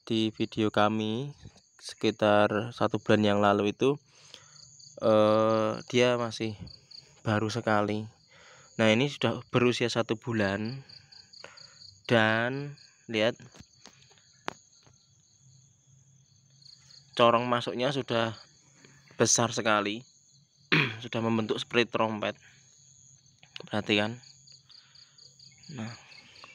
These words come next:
ini usia satu bulan loh ya.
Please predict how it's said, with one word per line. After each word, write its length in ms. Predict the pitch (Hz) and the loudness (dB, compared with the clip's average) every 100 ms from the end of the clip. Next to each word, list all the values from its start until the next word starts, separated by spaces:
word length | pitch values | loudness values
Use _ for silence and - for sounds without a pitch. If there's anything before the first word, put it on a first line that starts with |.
| - - - - - - - - - - - - - - | -20 -20 -20 -20 -20 -20 -20 -20 -20 -20 -20 -20 -20 -6
ini 240 | 127 139 147 | 0 2 2
usia 160 | 139 | 2
satu 320 | 127 131 131 117 | 2 2 -2 -2
bulan 400 | 120 113 123 113 | 2 4 4 2
loh 80 | |
ya. 240 | 107 117 | 0 -2